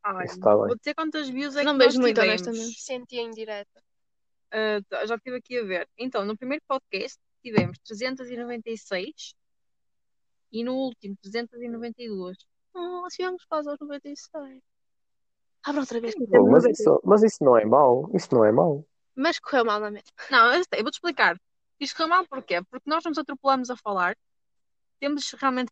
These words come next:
Speaker 1: piadas internas que dizemos imenso e temos o, o nosso humor é completamente diferente. Então imagina, uma
Speaker 3: O nosso
Speaker 1: coisa que
Speaker 3: humor é
Speaker 1: eles
Speaker 3: pesado.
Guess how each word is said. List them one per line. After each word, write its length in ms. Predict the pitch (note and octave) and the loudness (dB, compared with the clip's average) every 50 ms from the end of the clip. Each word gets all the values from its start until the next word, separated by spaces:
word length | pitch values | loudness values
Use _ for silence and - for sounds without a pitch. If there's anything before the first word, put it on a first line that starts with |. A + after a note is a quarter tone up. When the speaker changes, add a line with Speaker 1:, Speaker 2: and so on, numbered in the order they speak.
| _ | _
Speaker 1:
piadas 340 | - A#3+ A3+ G#3+ A3 A3 G#3+ | 0 0 2 2 2 0 0
internas 580 | G#3+ G#3 G3+ - F#3+ F#3+ F#3+ - G#3 G#3 G3+ - | 0 -2 0 0 0 0 -2 -2 -6 -8 -8 -10
que 80 | - _ _ _ _ _ _ _ _ - | -16 _ _ _ _ _ _ _ _ -12
dizemos 400 | F#3+ F#3+ A3+ A#3+ A#3 A3+ G3+ A#3+ | -4 0 0 2 2 0 0 0
imenso 560 | A3+ G#3+ G#3 F#3+ F#3+ G#3+ C4 - - - - _ _ _ _ _ _ _ _ _ _ _ _ _ _ _ _ _ | 0 0 0 -2 -2 -4 -8 -10 -12 -16 -18 _ _ _ _ _ _ _ _ _ _ _ _ _ _ _ _ _
e 80 | - B3+ | -20 -16
temos 500 | - - D#4 D#4+ E4 F4+ F4+ F4 D4+ C#4 | -6 -2 0 0 0 0 -2 -4 -4 -2
o, 340 | D4+ D#4+ D#4+ D#4 C#4+ - - - _ _ _ _ | -2 -2 -2 -2 -4 -6 -10 -14 _ _ _ _
o 80 | - C4+ | -4 0
nosso 360 | C#4 E4 G4+ - - - F4+ | 2 2 2 0 -2 -4 -4
humor 340 | F4 C#4+ A#3 A3 G#3 G#3+ A3+ E4+ A4 _ _ _ _ _ _ _ _ _ _ - | -2 0 2 2 2 2 2 0 -4 _ _ _ _ _ _ _ _ _ _ -4
é 80 | - D4+ - _ _ _ _ _ _ _ _ _ _ | -2 -2 -2 _ _ _ _ _ _ _ _ _ _
completamente 800 | - - F#4+ F4+ - F#4 G4 - - F4+ F4 F4 F4+ F4 D#4 - | -2 -2 -2 2 4 4 4 4 4 0 0 0 0 -2 -2 -2
diferente. 500 | D#4 E4+ D#4+ - - - F#4 E4+ C4+ C4 - | -2 -2 -2 -2 -2 -2 -2 0 -2 -2 -4
Então 200 | C#4+ C4+ D#4+ D#4+ | -6 -4 -4 -4
imagina, 440 | E4 D#4+ D#4+ C4+ C#4 B3+ A3+ - - - _ _ - | -4 -4 -2 -2 -2 -2 -4 -6 -8 -14 _ _ -4
uma 100 | C4 C#4 | 2 4
Speaker 3:
O 20 | |
nosso 60 | C4 | 4
Speaker 1:
coisa 120 | C4 C#4+ E4 | 4 4 4
que 60 | C#4+ | 6
Speaker 3:
humor 160 | C4 B3+ B3+ | 6 6 8
é 40 | B3+ | 6
Speaker 1:
eles 100 | C4 C4 | 4 2
Speaker 3:
pesado. 420 | - A3+ A3 C4+ B3+ B3 C4 B3+ | 0 -4 -4 -2 -2 -4 -6 -8